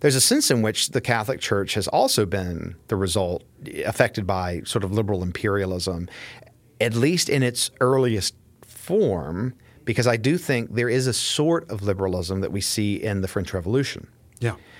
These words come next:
Speaker 1: There's a sort
Speaker 2: The
Speaker 1: of
Speaker 2: anti-clericalism,
Speaker 1: Yeah,
Speaker 2: the,
Speaker 1: that's
Speaker 2: yeah.
Speaker 1: common. And so in many ways, integralism in the nineteenth century is, is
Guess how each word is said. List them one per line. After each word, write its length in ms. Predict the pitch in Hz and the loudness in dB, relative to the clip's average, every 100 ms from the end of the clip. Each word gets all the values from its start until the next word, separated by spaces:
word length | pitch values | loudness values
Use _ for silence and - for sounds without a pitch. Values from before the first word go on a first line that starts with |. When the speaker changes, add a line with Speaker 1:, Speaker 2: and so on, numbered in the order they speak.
| - - | -20 -4
Speaker 1:
There's 160 | 113 101 | 0 2
a 80 | |
sort 340 | 92 - 117 104 | 2 2 2 2
Speaker 2:
The 120 | 120 | 0
Speaker 1:
of 60 | 110 | 0
Speaker 2:
anti-clericalism, 1300 | 117 113 - 120 120 117 - 120 110 101 113 107 | 0 -2 0 2 2 0 -2 -2 -2 0 0 2
Speaker 1:
Yeah, 260 | 131 120 90 | 4 2 2
Speaker 2:
the, 60 | |
Speaker 1:
that's 260 | 98 113 101 | 0 0 0
Speaker 2:
yeah. 60 | - | -2
Speaker 1:
common. 480 | - 127 127 107 | 0 2 2 2
And 220 | 110 123 120 | 0 0 2
so 340 | - 139 135 | 4 4 4
in 180 | 135 131 | 4 2
many 240 | 135 208 | 2 2
ways, 560 | 160 104 95 98 101 - | 2 2 2 0 0 0
integralism 560 | 123 131 123 110 104 | 0 0 2 2 2
in 60 | 107 | 0
the 60 | 107 | 0
nineteenth 360 | 170 220 101 | 0 0 -2
century 400 | - 95 - 98 | -2 -2 -2 0
is, 180 | 104 - | 0 -2
is 200 | - 107 | -4 -4